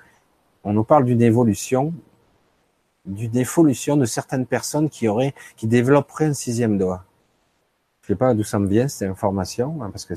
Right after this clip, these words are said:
moi, je le savais pas. Donc, on parle d'une évolution pour certaines personnes qui développeraient un sixième doigt.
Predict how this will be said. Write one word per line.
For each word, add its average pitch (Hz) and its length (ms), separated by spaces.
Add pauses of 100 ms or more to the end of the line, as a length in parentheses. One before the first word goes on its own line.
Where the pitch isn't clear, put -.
moi, 98 160
je 95 120
le 85 60
savais 87 320
pas. 131 200 (800)
Donc, 117 200
on 117 140
parle 156 240
d'une 127 180
évolution 131 520
pour 127 160
certaines 143 440
personnes 135 520
qui 107 160
développeraient 120 580
un 131 80
sixième 107 460
doigt. 87 180